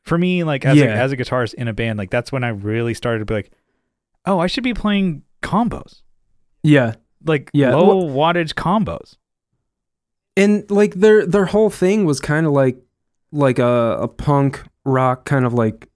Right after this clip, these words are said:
Speaker 2: aesthetic, I guess, or, like, attitude, but, like, they were playing different kind of music.
Speaker 1: Yeah, it's like
Speaker 2: Like, more, like, classic rock inspired music, I
Speaker 1: Yeah,
Speaker 2: guess.
Speaker 1: a lot of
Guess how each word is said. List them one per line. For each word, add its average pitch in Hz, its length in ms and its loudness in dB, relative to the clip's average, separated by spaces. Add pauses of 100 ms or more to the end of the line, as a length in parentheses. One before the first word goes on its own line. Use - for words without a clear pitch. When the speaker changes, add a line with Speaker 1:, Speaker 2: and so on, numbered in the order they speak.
(120)
Speaker 2:
aesthetic, 131 600 -2
I 170 100 -2
guess, 175 280 0
or, 147 80 2
like, 117 160 0
attitude, 147 580 0
but, 139 140 0
like, 131 180 -2
they 135 80 2
were 120 100 2
playing 123 600 0 (960)
different 139 420 0
kind 127 240 0
of 113 60 2
music. 110 480 0
Speaker 1:
Yeah, 170 400 -2
it's 131 140 -6
like 147 140 0
Speaker 2:
Like, 135 180 4
more, 147 180 6
like, 131 280 4
classic 127 440 0
rock 117 300 0
inspired 110 720 -4
music, 147 280 -4
I - 40 -2
Speaker 1:
Yeah, 185 260 2 (180)
Speaker 2:
guess. 71 100 -8 (120)
Speaker 1:
a 156 40 -6
lot 160 200 0
of 143 180 -2